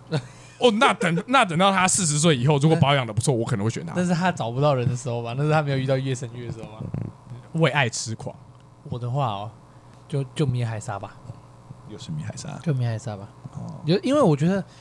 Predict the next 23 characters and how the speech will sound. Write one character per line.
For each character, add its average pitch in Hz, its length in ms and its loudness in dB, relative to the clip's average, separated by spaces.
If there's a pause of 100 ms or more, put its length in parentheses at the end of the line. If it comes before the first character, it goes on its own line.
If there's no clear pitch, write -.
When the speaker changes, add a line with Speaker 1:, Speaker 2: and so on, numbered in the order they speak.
(140)
Speaker 3:
嗯， 139 1000 2 (300)
其 156 140 4
实 180 160 2
理 139 100 6
由 127 140 6
跟 147 140 2
二 151 100 2
公 127 180 -2
子 120 140 -6
有 113 60 -4
点 107 140 -10
像， - 200 -12 (260)
Speaker 1:
嗯。 80 80 -8 (100)
Speaker 3:
就 - 120 -4
是 233 100 -2 (420)
感 117 160 -8
觉 131 140 -8
跟 151 140 -4
那 160 80 -4
女 127 120 -8
主 120 140 -8
角 117 100 -6
叫 117 60 -2